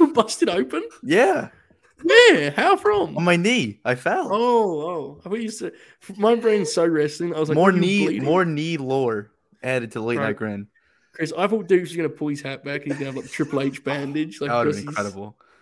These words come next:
Speaker 1: Yeah, I'd have been so, if you did that, I'd have been so mad you were in a hat this whole time. I'd been like,
Speaker 2: <laughs>
Speaker 1: "Fuck, man." The shit we could have done with it. All right, anyway. <laughs> Okay, tomorrow, WrestlePurist Worldwide over at wrestlepurist dot com. In the meantime, at wrestlepurist dot com,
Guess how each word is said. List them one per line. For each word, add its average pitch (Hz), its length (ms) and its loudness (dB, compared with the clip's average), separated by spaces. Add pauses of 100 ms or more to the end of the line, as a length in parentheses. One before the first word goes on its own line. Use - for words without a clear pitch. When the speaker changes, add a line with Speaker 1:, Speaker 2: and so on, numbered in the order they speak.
(160)
Speaker 1:
Yeah, 139 160 -4
I'd - 20 0
have 165 80 -2
been 170 120 -4
so, 147 300 -2
if 165 120 -2
you 214 140 -2
did 170 180 -2
that, 147 80 -2
I'd - 60 -4
have 143 60 -6
been 135 100 -8
so 135 280 -4
mad 135 240 -6
you 135 80 -8
were 131 120 -6
in 131 60 -10
a 127 40 -10
hat 139 300 -10
this 135 100 -14
whole 135 140 -6
time. 143 180 -6
I'd 143 60 -6
been 139 80 -6
like, 135 160 -6
Speaker 2:
<laughs> - 240 0
Speaker 1:
"Fuck, - 280 -6
man." - 320 -10 (520)
The 151 80 -2
shit 190 200 -2
we 196 80 0
could 160 100 -2
have 156 80 2
done 156 200 -2
with 143 80 -6
it. - 140 -12 (120)
All 170 60 -6
right, 165 180 0
anyway. 190 160 2 (320)
<laughs> 370 100 -8 (640)
Okay, 175 340 0
tomorrow, 170 460 -2 (520)
WrestlePurist 151 600 -6
Worldwide 143 600 -4 (600)
over 139 180 -6
at 143 80 -4
wrestlepurist 139 360 -8
dot - 140 -8
com. 143 280 -8
In 143 120 -10
the 143 60 -6
meantime, 151 480 -2
at 135 80 -6
wrestlepurist 139 460 -6
dot 143 140 -6
com, 135 340 -6